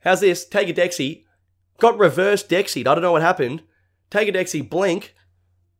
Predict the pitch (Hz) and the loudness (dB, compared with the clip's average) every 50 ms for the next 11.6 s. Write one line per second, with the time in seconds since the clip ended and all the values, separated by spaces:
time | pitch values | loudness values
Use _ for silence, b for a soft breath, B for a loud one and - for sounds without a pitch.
0 | _ _ _ _ _ _ _ _ - - 202 175 143 151 175 170 170 - 175 165 | _ _ _ _ _ _ _ _ -4 -2 -2 0 2 2 2 2 2 2 0 0
1 | - - - _ _ _ - 151 147 - - 190 202 196 196 185 - - 180 180 | 0 -2 -14 _ _ _ -4 -4 -2 2 4 4 6 6 4 0 -2 -2 0 0
2 | 180 175 151 - - 147 165 180 175 - - _ - 175 - - 196 196 202 190 | 0 0 -2 -6 2 4 4 4 4 -2 -8 _ -4 -4 0 0 0 0 2 0
3 | 196 190 190 190 175 180 160 - 196 226 226 226 180 117 - _ _ _ _ _ | 0 0 0 -2 -2 -6 -2 -2 -2 -2 -2 -4 -6 -6 -6 _ _ _ _ _
4 | _ _ _ _ _ _ _ _ _ _ - 190 214 247 233 233 220 185 226 233 | _ _ _ _ _ _ _ _ _ _ -2 2 4 4 4 4 6 6 6 4
5 | 233 233 233 233 262 - - - 151 110 - _ _ _ _ _ _ _ _ _ | 4 2 2 0 0 0 0 -6 -6 -6 -10 _ _ _ _ _ _ _ _ _
6 | _ _ _ _ _ _ _ - 285 262 240 220 190 - - - - 196 180 - | _ _ _ _ _ _ _ -8 -8 -6 -2 0 2 2 2 2 -2 -6 -6 -2
7 | - 220 214 190 - - 214 233 220 220 220 - _ _ _ _ _ _ _ _ | -2 0 0 0 -2 2 2 2 2 2 0 -8 _ _ _ _ _ _ _ _
8 | _ _ _ _ _ _ _ _ - 208 247 277 277 269 - 196 170 156 151 - | _ _ _ _ _ _ _ _ 2 6 8 8 8 8 6 2 2 2 2 2
9 | - 170 165 165 - - - 170 151 196 196 196 - 196 185 - 233 - 190 147 | 0 0 0 0 -4 -10 -16 -4 -2 -2 -2 2 0 -2 -2 -2 -4 -2 0 0
10 | 135 156 - - 254 262 302 233 - 247 196 - - 226 233 226 196 165 143 - | 0 -2 -4 -6 -4 -4 -4 -4 -6 -8 -8 -2 0 2 2 4 2 0 -2 -2
11 | 185 202 220 208 - 175 135 113 110 - - - | -2 0 0 -2 -2 -2 -2 -2 -4 -8 -14 -20